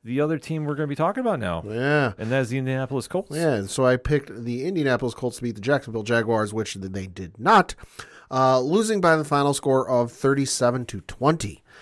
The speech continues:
Speaker 2: uh, to the Jacksonville Jaguars. Uh, you got Trevor Lawrence, twenty of thirty for a hundred and eighty-one yards passing, two touchdowns, one interception. Gardner Minshew, uh, thirty-three of fifty-five. God damn.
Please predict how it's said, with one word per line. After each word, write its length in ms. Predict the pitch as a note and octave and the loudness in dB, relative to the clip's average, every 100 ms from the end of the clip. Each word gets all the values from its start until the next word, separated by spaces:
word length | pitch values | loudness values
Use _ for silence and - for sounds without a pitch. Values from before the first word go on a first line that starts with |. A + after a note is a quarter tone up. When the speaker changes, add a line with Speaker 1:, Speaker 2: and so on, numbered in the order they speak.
| - - | -20 -10
Speaker 2:
uh, 420 | A2+ A2 G#2+ G#2 G2+ | -2 0 0 0 -4
to 160 | - A2 | -6 -6
the 160 | G#2 | -4
Jacksonville 380 | G2 F#2+ F#2 G#2 | -6 -8 -8 -4
Jaguars. 420 | C3+ F#3 B2+ E2 - | 0 0 -2 -8 -8
Uh, 160 | G#2+ | -4
you 140 | G#2 G#2 | -4 -4
got 160 | G#2 | -4
Trevor 240 | - C#3+ C#3 | -2 0 2
Lawrence, 340 | C#3+ F3 E3+ | 2 0 -4
twenty 300 | - D#3 C#3+ | -4 -2 0
of 100 | A#2 | -2
thirty 460 | - D#3 D#3+ E3+ D3+ | 0 2 2 0 -2
for 240 | - A#2+ | -2 0
a 40 | |
hundred 280 | A#2 E3 E3+ | 4 4 4
and 80 | C3 | 2
eighty-one 420 | A2+ A#2+ G#2+ G#2 | -2 -2 -2 -4
yards 220 | G#2 G2 | -4 -4
passing, 360 | - C#3+ B2+ B2+ | 0 2 2 -2
two 140 | G3 | -4
touchdowns, 560 | F#3+ D3 - C#3 C3 A#2+ | 0 0 0 -2 -2 -2
one 220 | B2+ E3 | 0 0
interception. 680 | C3 G2+ F#2+ C#3 C3+ C#3 B2 - - - - - | -2 -8 0 0 0 -2 -8 -14 -20 -20 -20 -4
Gardner 400 | B2+ D#3+ G#3 F#3+ | 2 2 2 2
Minshew, 640 | F3+ F#3+ G3 - G2+ F2 D#2+ | 4 2 0 -2 -4 -6 -6
uh, 300 | G#2+ G#2+ G#2 | -2 0 -2
thirty-three 540 | - D#3+ E3+ D#3+ D#3+ | 0 2 2 2 2
of 80 | D#3 | 2
fifty-five. 920 | C3+ - G#2+ - A#2 G#2 G2+ F#2+ - | -2 -8 -8 -2 2 2 2 -2 -6
God 240 | - G#2+ F#2+ | -10 -10 -8
damn. 240 | G2 G2 | -6 -8